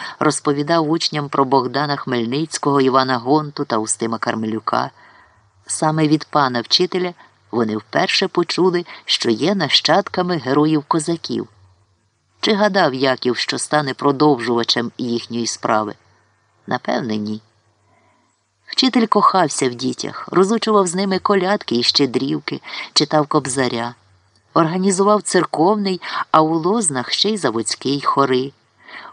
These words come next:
У клубі Лознянської цукроварні неодноразово ставив п'єси українських класиків.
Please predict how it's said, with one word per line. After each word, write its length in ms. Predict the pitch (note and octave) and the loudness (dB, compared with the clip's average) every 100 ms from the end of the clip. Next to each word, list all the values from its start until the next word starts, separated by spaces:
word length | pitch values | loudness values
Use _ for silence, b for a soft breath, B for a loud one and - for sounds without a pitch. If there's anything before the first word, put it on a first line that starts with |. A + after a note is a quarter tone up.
| _ | _
У 120 | D#3 | 2
клубі 420 | - C3+ D#3+ C#3+ | 2 4 4 6
Лознянської 680 | D3 C#3 B2+ D3 C#3+ - C3+ | 6 6 2 -2 -2 0 0
цукроварні 720 | B2+ E3 C3+ C3 D3 G3 D3 A#2 | 0 -4 0 2 2 0 -2 0
неодноразово 800 | B2 A#2 A#2+ B2+ A2 - A3+ F3+ | 2 2 2 2 2 2 2 0
ставив 460 | - F3 G3+ D3 | -2 -4 0 0
п'єси 420 | - B2 F#3+ - | 0 -4 -4 -2
українських 640 | C3+ - A2 A2 C3 - A#2 | -2 0 -2 -4 -6 -8 -10
класиків. 680 | - G#2+ A2 - - - - | -8 -6 -6 -6 -12 -10 -14